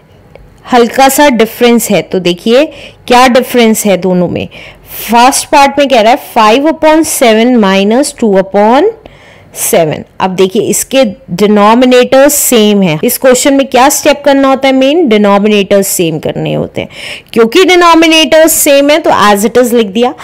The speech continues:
अब जब डिमोन-, अब जब डिनोमिनेटर same होते हैं तो ऊपर की values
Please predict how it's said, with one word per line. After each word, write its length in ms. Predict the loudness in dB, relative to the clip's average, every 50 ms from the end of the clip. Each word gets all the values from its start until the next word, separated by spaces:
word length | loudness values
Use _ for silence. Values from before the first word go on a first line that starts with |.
| -20 -20 -20 -10 -4
अब 160 | -2 -2 0 2
जब 220 | 0 0 0 0
डिमोन-, 420 | -2 0 0 2 2 2 0 -2 -4 -8 _ -12 -4 0
अब 280 | 0 0 2 0 -2
जब 280 | 2 2 2 2 2 0
डिनोमिनेटर 880 | 0 0 2 2 2 2 2 2 2 2 2 2 2 2 2 2 0
same 380 | 0 0 -2 0 0 2 2 2
होते 200 | 0 0 0 -2
हैं 100 | -2 -2
तो 120 | -2 -4
ऊपर 340 | -4 -4 -4 -2 0 -2 -2
की 180 | -2 -2 -2 -2
values 600 | 0 2 2 2 0 0 0 0 0 0 0